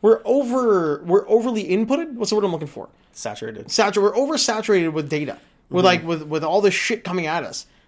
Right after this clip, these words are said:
Speaker 1: that we have no, uh, like, nothing, nothing in our brain. We're so calloused.
Speaker 2: There's no
Speaker 1: Nothing
Speaker 2: th-,
Speaker 1: phases us
Speaker 2: yeah,
Speaker 1: anymore.
Speaker 2: nothing in our brain is telling, it's just telling us to stop. That's enough.
Speaker 1: But even that, it's like, even when we do see something that's really brutal, like, I mean, you say, maybe, like, you see a guy get hit by a train,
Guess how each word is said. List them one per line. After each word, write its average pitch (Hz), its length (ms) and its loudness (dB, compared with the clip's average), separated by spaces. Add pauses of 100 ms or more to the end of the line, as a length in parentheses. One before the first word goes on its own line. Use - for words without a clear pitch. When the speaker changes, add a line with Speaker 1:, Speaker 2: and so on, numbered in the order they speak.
(140)
Speaker 1:
that 185 180 2
we 208 140 0
have 196 260 0
no, 214 680 0
uh, 117 420 -4 (500)
like, 175 80 -2
nothing, 220 440 0
nothing 202 260 -2
in 220 60 2
our 196 100 0
brain. 170 400 0
We're 143 80 -2
so 214 120 0
calloused. 180 540 -6
Speaker 2:
There's 151 140 -2
no 165 100 2
Speaker 1:
Nothing 262 200 2
Speaker 2:
th-, 220 120 0
Speaker 1:
phases 233 300 2
us 151 120 -6
Speaker 2:
yeah, 147 80 0
Speaker 1:
anymore. 165 220 4
Speaker 2:
nothing 175 240 4
in 220 80 4
our 214 80 2
brain 147 220 0
is 143 60 -2
telling, 147 280 2
it's 147 100 -12
just - 320 -10
telling 147 260 0
us 139 100 0
to - 100 -6
stop. - 460 -2
That's 117 180 -6
enough. 107 360 -10 (160)
Speaker 1:
But 269 200 -4
even 320 280 0
that, 285 220 -2
it's - 140 -4
like, 233 100 2
even 277 300 0
when 262 120 0
we 226 120 2
do 196 240 -2
see 190 160 -4
something 117 360 -8
that's 139 160 -8
really 190 320 -2
brutal, 151 460 -2
like, 180 220 -8
I 220 80 -2
mean, 190 240 2
you 156 100 -6
say, 160 300 -6
maybe, 151 300 -6
like, 143 140 -4
you 139 60 -10
see 160 220 -6
a 139 40 -6
guy 143 160 -6
get 147 120 -6
hit 147 100 -10
by 131 100 -6
a 127 40 -10
train, 117 340 -14